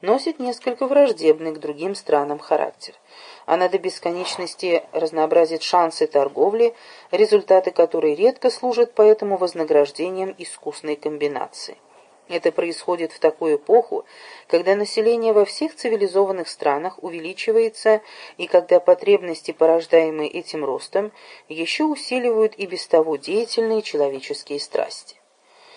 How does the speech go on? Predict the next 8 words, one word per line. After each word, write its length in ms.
Страница 580
сто 400
сорок 420
четвертая. 680
По 100
всем 320
этим 240
соображениям 920